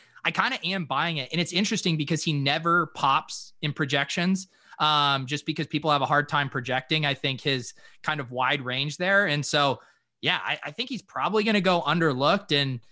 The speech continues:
both him and Andrews are probably gonna be nice bringbacks, uh, at relatively in check ownership if you're onslaughting Bills.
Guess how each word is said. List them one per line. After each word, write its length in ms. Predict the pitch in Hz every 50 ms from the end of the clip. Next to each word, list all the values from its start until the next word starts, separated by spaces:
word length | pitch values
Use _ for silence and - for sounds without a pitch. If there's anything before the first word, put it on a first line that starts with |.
| - - - - - -
both 220 | - 175 254 262 -
him 200 | 202 214 247 226
and 80 | 151
Andrews 720 | 135 143 160 196 165 151 143 139 131 120 - - - - - _ -
are 80 | 131 -
probably 260 | - 160 185 226 190
gonna 140 | 175 156 147
be 120 | 143 135
nice 280 | 131 135 143 143 135 -
bringbacks, 880 | 135 - 139 139 143 143 135 127 117 120 120 - - - - - - - - -
uh, 260 | 135 127 123 123 123 117
at 240 | 131 127 120 120 - _ _ 143 - - _ -
relatively 720 | 143 131 135 165 190 160 - - 147 131 139 131 127 123
in 140 | 135 139 131
check 280 | - - 123 113 -
ownership 460 | 131 131 143 135 120 - - 120 113 -
if 100 | 110 -
you're 100 | 120 113
onslaughting 600 | 110 123 131 127 123 - - 113 110 107 107 104 101
Bills. 420 | 117 120 113 98 110 - - -